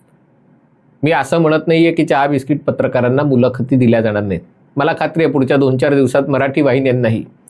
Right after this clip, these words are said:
मुलाखती दिल्या जातील. पण या मुलाखती दिली,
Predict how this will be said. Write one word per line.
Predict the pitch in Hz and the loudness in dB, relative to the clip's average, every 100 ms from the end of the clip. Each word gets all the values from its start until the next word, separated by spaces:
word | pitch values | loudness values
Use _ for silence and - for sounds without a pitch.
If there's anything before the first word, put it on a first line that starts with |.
| _ _ _ _ - | _ _ _ _ -2
मुलाखती | 131 139 143 139 127 147 156 - | 2 2 0 -4 -2 0 -2 -4
दिल्या | 110 120 131 | -2 2 2
जातील. | 127 120 - 107 85 95 _ _ _ _ _ _ | 0 -2 -2 -6 -8 -12 _ _ _ _ _ _
पण | 151 | -2
या | 156 147 175 | 0 2 0
मुलाखती | 180 147 151 147 156 - 170 | 2 2 0 0 -4 0 0
दिली, | 139 131 156 165 | 2 4 4 2